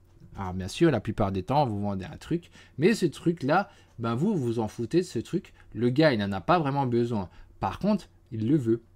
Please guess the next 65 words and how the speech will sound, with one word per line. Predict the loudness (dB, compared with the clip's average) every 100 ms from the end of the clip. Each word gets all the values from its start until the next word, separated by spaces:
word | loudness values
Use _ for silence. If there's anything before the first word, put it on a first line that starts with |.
| _ _ _ _
Sur | -10 -2
le | 2
moment | 2 2
présent, | -2 -4 -2 0
il | 0
le | 2
veut, | 2 2
alors | 0 -2 -6
vous | -8
lui | -6
vendez, | -6 -6 -4 -6
vous | -6 -8
devez | -8 -10
savoir | -8 -4 -2
vous | -2 -4
vendre. | -6 -8 -8
Même | -8
si | -6 -8
ce | -8
truc, | -8 -6 -4
après, | -2 -2
il | -2
s'en | -6
fout. | -8 -10 -10 -14
Il | -6 0
vous | 2 4
en | 4
voudra | 4 2 2
pas | 2 0
de | -2
toute | -4 -2
manière. | 0 0 -2 -8 -20 -12
Quand | -2
il | 2
l'a | 4
acheté, | 2 4 4
la | 4
seule | 4 0
chose | 2 0
qu'il | 0
veut, | 4 4
c'est | 4 -2
qu'il | 0 0 2
le | 4
reçoit. | 2 0 -6 -6 -20 -20 -12
Vous | -10
savez | -2 2 2
que | 2 2 4 6 4
moi, | 2 -2 -4
moi | -4
je | -2 -2
sais | -2
par | -2 -2
exemple, | -4 -2 -4 -2
quand | -2 -2 -4
il | -4
a, | -4 -4
les | -4 -2
gens, | 0
ils | 0 0
ont |
acheté | -4 -4 -4
un | -4
produit, | -6 -6 -4 -2 -2 0
hein, | -2